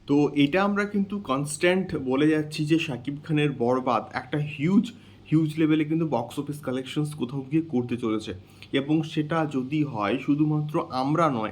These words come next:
আমি নয়, প্রত্যেকটা সাকিবিয়ান্স এবং বাংলা ইন্ডাস্ট্রির প্রত্যেকটা মানুষ প্রচণ্ড কিন্তু খুশি হবে কোথাও গিয়ে যে বাংলা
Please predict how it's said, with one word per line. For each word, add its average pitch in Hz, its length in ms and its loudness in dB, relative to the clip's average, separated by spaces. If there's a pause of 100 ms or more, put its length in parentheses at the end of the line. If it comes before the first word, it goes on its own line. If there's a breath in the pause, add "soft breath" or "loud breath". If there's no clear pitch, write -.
আমি 151 340 2
নয়, 101 260 -4 (460 loud breath)
প্রত্যেকটা 175 500 0
সাকিবিয়ান্স 156 760 -2
এবং 151 300 -2
বাংলা 135 440 -2
ইন্ডাস্ট্রির 156 600 -2
প্রত্যেকটা 175 560 -4
মানুষ 147 560 -2 (400 loud breath)
প্রচণ্ড 190 400 4
কিন্তু 196 340 -2
খুশি 196 440 -2
হবে 156 220 2
কোথাও 139 360 -4
গিয়ে 135 340 -2 (420 loud breath)
যে 175 180 4
বাংলা 160 840 0